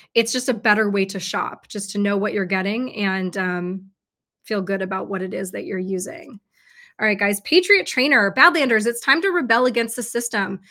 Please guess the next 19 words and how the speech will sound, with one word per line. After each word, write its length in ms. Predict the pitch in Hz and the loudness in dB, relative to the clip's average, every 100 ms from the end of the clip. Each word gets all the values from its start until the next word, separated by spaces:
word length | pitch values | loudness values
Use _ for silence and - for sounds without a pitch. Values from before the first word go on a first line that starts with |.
| - - | -20 -10
The 80 | 226 | 0
powers 340 | 254 311 339 | 4 6 4
that 140 | 285 247 | 2 0
be 160 | 262 | 0
don't 240 | 233 233 233 | 2 0 0
want 180 | 226 | -2
us 140 | 233 226 | -2 -2
healthy, 480 | 208 196 196 185 - | -4 0 -2 -2 -2
and 120 | 202 | -2
they 80 | 196 | 0
want 240 | 196 214 | 0 -2
us, 200 | 226 - - | -4 -8 -6
uh, 180 | 202 202 | -6 -4
they 120 | 208 | -2
thrive 380 | 226 226 240 247 | -4 4 6 6
on 120 | 240 | 4
us 100 | 220 | -2
being 260 | - 226 233 | -4 -4 -2
sick, 400 | 226 - 226 | -4 -2 -2